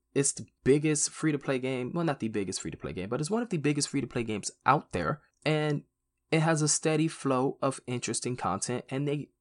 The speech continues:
keep adding new and interesting Warframes for us to play around with. Seven years, and they're still adding fresh content. The game still feels fresh.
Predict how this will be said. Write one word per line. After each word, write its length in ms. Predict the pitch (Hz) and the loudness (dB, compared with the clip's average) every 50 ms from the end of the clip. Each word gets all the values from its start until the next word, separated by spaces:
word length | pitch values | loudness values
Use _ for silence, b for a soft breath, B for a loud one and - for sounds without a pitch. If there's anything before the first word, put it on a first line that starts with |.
| _ _ | _ _
keep 260 | - - 196 208 - - - | -4 -4 -2 -2 -4 -4 -2
adding 400 | - 131 127 123 123 120 120 117 | 0 0 0 0 0 -2 -2 -2
new 180 | 117 120 117 | 0 0 0
and 160 | 117 113 - - | -2 -2 -4 -6
interesting 480 | 113 110 - 110 - - 117 107 104 | -6 -6 -6 -6 -6 -6 -6 -4 -2
Warframes 480 | 104 110 110 107 - - 92 87 87 - | 0 0 0 0 -2 -6 -8 -6 -8 -8
for 120 | - 90 | -8 -6
us 100 | 87 - | -6 -4
to 80 | - - | -6 -6
play 220 | - - - - - | -6 -8 -8 -8 -6
around 340 | - - - - - - | -8 -8 -8 -8 -8 -10
with. 280 | - 50 - - - - _ _ - | -10 -10 -12 -14 -16 -18 _ _ -2
Seven 520 | - - - - 208 202 190 180 180 165 | 2 4 6 6 6 6 6 6 4 4
years, 400 | 147 147 147 139 113 98 101 - | 4 4 4 4 2 2 0 -2
and 80 | 107 113 | -2 -2
they're 80 | 110 | -2
still 400 | 107 - - - 147 143 135 127 - | -2 -4 -2 0 2 2 2 2 0
adding 240 | 117 117 113 113 107 | 0 -2 -2 -2 -4
fresh 300 | - - 104 101 - - | -4 -4 -4 -4 -6 -6
content. 380 | - 101 92 90 - - - | -4 -4 -4 -4 -4 -8 -10
The 60 | - | -8
game 200 | 98 127 131 127 | -4 -4 -2 -2
still 240 | - - - 113 101 | -2 0 0 0 -2
feels 240 | - - 98 - - | -2 -4 -8 -8 -8
fresh. 420 | - - - - - - - - | -8 -8 -8 -8 -8 -10 -10 -10